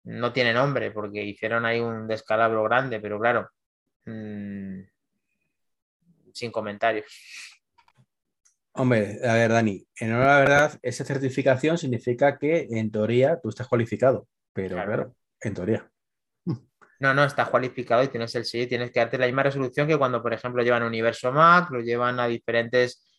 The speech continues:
Speaker 1: sitios.
Speaker 2: Sí que sí, pero que eso, dentro de eso, hay técnicos buenos, hay técnicos malos, hay técnicos, eh,
Speaker 1: Bueno,
Speaker 2: buenos,
Speaker 1: también los
Speaker 2: técnicos
Speaker 1: hay malos
Speaker 2: cutres.
Speaker 1: en Apple, también los habrá malos en Apple.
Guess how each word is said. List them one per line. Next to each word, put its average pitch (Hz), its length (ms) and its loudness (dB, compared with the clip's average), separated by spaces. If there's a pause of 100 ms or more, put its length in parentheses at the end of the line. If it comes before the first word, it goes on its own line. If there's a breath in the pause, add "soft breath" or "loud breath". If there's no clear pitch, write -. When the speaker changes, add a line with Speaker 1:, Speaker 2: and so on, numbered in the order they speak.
(120)
Speaker 1:
sitios. 151 600 2
Speaker 2:
Sí 101 120 -10
que 120 120 0
sí, 156 220 6
pero 101 240 2
que 101 120 0
eso, 110 140 -2
dentro 110 300 2
de 147 80 6
eso, 175 420 4
hay 104 160 -2
técnicos 107 420 -2
buenos, 143 300 0
hay - 60 -6
técnicos 107 360 -2
malos, 143 300 2
hay 113 100 -2
técnicos, 104 480 -2
eh, 104 800 -2
Speaker 1:
Bueno, 139 140 6
Speaker 2:
buenos, 139 160 2
Speaker 1:
también 117 220 -2
los 131 140 2
Speaker 2:
técnicos 147 220 4
Speaker 1:
hay 135 40 4
malos 107 140 2
Speaker 2:
cutres. 117 100 -10
Speaker 1:
en 147 120 2
Apple, 135 260 0
también 110 260 -6
los 131 100 -6
habrá 117 180 4
malos 107 240 -2
en 110 80 -6
Apple. 170 280 -2